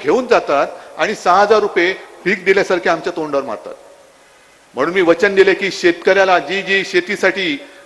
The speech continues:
आवश्यक ज्या गोष्टी आहेत, मग ते कीटकनाशक असेल, खत असेल, बी बियाणं असेल, इतर अवजार असतील,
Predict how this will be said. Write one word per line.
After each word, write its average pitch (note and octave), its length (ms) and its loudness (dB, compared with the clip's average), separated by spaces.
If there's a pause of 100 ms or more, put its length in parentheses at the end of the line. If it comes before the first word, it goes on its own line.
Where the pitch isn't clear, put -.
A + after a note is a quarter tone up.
(280)
आवश्यक F#3+ 380 4
ज्या G3 220 2
गोष्टी F3 340 4
आहेत, F#3+ 180 4
मग F#3+ 100 0
ते G3 60 4
कीटकनाशक G3 720 0
असेल, F3+ 240 -2 (100)
खत G3+ 180 4
असेल, F3+ 360 2
बी G#3 120 -6
बियाणं F#3+ 320 2
असेल, E3+ 300 -4
इतर G#3 240 -2
अवजार F#3+ 240 -2
असतील, E3 340 -4